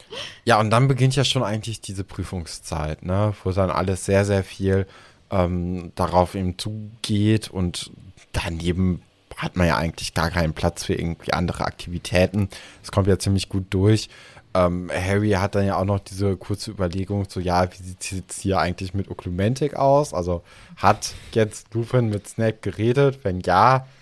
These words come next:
ignoriert Snape das ziemlich gut, weil im Unterricht ist es immer noch nichts irgendwie, also da, da wird sich nicht die Hand gereicht und, äh, da gibt's keinen Schritt aufeinander zu. Ähm, und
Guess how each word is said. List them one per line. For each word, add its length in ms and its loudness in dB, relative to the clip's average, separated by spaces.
ignoriert 680 0
Snape 440 4
das 180 -8
ziemlich 440 -4
gut, 380 -4
weil 360 6
im 140 -2
Unterricht 600 0
ist 240 -14
es 60 -6
immer 200 2
noch 260 2
nichts 320 -6
irgendwie, 400 -2
also 180 -2
da, 240 2
da 220 -2
wird 160 -6
sich 180 -10
nicht 200 -4
die 80 0
Hand 260 0
gereicht 580 0
und, 260 -6
äh, 220 -2
da 140 -2
gibt's 200 -12
keinen 260 2
Schritt 340 -4
aufeinander 580 0
zu. 340 -4
Ähm, 400 2
und 360 -2